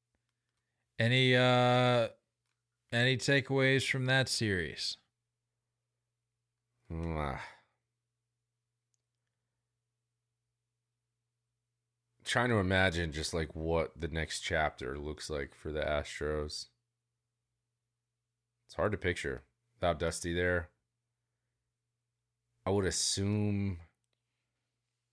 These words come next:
Speaker 2: I feel like Joe Espada just kinda slides into that role.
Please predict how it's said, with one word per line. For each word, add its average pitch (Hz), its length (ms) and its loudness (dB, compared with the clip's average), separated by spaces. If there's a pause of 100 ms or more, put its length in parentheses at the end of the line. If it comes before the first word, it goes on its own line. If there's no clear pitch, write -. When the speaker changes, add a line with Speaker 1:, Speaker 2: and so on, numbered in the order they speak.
(240)
Speaker 2:
I - 60 -10
feel 98 220 -2
like 87 300 -2
Joe 85 260 2
Espada 76 520 0
just 69 240 -8
kinda 71 280 -10
slides 67 580 -6
into 78 240 -6
that 87 320 -6
role. 90 480 -6